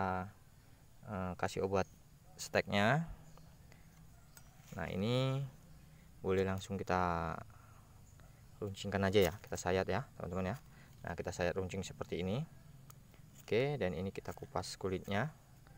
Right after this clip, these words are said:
Nah, seperti ini teman-teman ya.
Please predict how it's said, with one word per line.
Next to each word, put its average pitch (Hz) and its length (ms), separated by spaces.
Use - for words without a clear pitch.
Nah, - 160
seperti - 400
ini 98 80
teman-teman 95 320
ya. 101 160